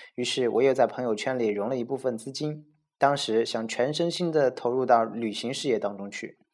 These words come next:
有些时候，人为什么很容易被忽悠？两大原因。第一，缺，缺了就容易贪婪。第二，嫩，没经历过，总觉得天上会掉馅饼。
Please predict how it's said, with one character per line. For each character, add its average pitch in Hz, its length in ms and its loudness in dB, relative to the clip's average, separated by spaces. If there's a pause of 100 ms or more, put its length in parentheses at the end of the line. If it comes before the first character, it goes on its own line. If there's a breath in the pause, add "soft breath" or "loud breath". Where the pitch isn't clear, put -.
(840 soft breath)
有 123 120 2
些 175 140 4
时 147 160 2
候， 123 280 8
人 123 220 4
为 180 160 6
什 131 100 -4
么 131 80 -2
很 123 160 -2
容 110 220 -2
易 143 80 0
被 127 160 0
忽 156 220 -2
悠？ 127 320 -2 (340)
两 104 240 -2
大 156 160 6
原 95 240 -2
因。 98 220 -10 (320)
第 143 240 0
一， 151 280 -6 (200)
缺， - 480 2 (580)
缺 208 240 8
了 - 260 2
就 120 140 -2
容 107 200 -6
易 107 60 -4
贪 139 260 -4
婪。 101 280 -4 (540)
第 120 120 4
二， 120 240 6 (280)
嫩， 180 300 0 (340)
没 113 160 2
经 170 240 -2
历 160 100 2
过， - 260 -6 (260 loud breath)
总 113 180 -4
觉 117 160 4
得 127 200 6
天 143 200 -6
上 147 100 4
会 139 120 -2
掉 139 140 2
馅 139 280 -6
饼。 - 180 -16